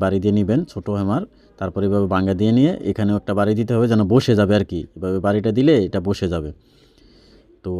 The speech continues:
আমাদের যেহেতু মোটা সুই না, সেই ক্ষেত্রে আমাদের এখানে সেলাইটা একটু সাবধানে দিতে হবে, যেমন মেশিনটা ঘুরাইতে হবে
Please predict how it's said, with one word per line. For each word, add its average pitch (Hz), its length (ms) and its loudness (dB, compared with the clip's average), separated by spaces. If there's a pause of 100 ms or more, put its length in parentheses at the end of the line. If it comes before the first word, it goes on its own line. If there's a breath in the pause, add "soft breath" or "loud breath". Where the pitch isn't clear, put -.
আমাদের 104 320 2
যেহেতু 120 240 2
মোটা 123 300 2
সুই 117 180 2
না, 104 140 4 (440)
সেই 107 160 0
ক্ষেত্রে 110 280 -2
আমাদের 107 200 0 (100)
এখানে 110 220 0
সেলাইটা 120 480 4
একটু 110 200 -6
সাবধানে 107 440 2
দিতে 98 200 -2
হবে, 101 160 0 (140)
যেমন 107 220 2 (520 soft breath)
মেশিনটা 107 540 0
ঘুরাইতে 101 300 2
হবে 127 120 4